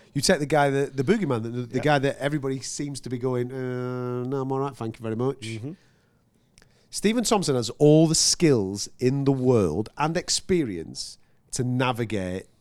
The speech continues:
Speaker 1: any challenge on any given night.
Speaker 2: But
Speaker 1: Shavkat is a special athlete. I'll give it you, mate. He is, right?
Speaker 2: Mm-hmm.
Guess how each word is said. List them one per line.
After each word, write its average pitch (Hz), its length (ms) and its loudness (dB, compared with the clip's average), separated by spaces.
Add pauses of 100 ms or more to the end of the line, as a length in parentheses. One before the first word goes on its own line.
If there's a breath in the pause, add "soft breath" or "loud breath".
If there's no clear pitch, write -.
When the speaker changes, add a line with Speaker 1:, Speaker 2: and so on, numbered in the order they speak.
(280)
Speaker 1:
any 156 260 2
challenge 113 720 -2 (420)
on 120 120 -4
any 113 160 0
given 101 260 0
night. 92 300 -6 (400)
Speaker 2:
But - 280 -14 (540)
Speaker 1:
Shavkat 165 500 0
is 143 120 0
a 127 60 -2
special 120 380 -2
athlete. 95 240 -8
I'll 101 100 -4
give 113 160 -4
it 101 80 -4
you, 85 80 -6
mate. 80 300 -8
He 113 200 0
is, 92 360 -2
right? 95 320 -4
Speaker 2:
Mm-hmm. 135 60 -16